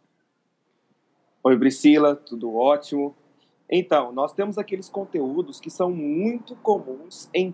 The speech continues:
todos os vestibulares. Então, s-, você que tá nos ouvindo, já prepara pra você anotar esses conteúdos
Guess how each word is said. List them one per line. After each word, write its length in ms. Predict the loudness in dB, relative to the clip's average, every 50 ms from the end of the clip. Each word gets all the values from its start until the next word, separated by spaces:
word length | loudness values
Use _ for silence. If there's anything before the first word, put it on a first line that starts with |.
| -8 _ _
todos 520 | 2 4 4 4 2 0 -4 -8 -8 -8
os 120 | -8 -8 -8
vestibulares. 840 | -8 -10 -12 -12 -6 -2 0 2 2 2 0 -4 -10 -16 -20 -20 -10
Então, 200 | -4 -2 0 0
s-, 200 | -2 -2 -6 -6
você 440 | 0 2 2 2 2 2 2 2 2
que 80 | 2 0
tá 100 | -2 -2
nos 160 | -2 -2 -2
ouvindo, 400 | -2 -2 -2 -4 -6 -6 -6 -4
já 160 | -2 -2 -2
prepara 640 | -2 _ -2 0 0 0 0 2 2 2 2 2 0
pra 140 | -2 -6 -10
você 260 | -10 -12 -10 -8 -8
anotar 500 | -6 -6 -6 -8 -8 -6 _ -6 -6 -6
esses 200 | -8 -12 -20 -20
conteúdos 600 | -20 -20 -14 -10 -8 -6 -6 -4 -6 -6 -8 -14